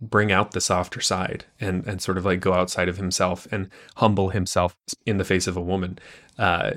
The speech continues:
to, like, understand that he's not,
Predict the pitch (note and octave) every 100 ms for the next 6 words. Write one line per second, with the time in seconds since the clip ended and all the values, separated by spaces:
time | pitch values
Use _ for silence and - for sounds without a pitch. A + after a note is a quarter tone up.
0 | - - - F2+ F2 F2 F2 F#2 _ _
1 | _ _ _ _ - C#3+ - - _ _
2 | _ _ _ _ _ A#2 A2 G2+ - G2
3 | F#2+ - G#2+ F#2 - F#2 F#2 -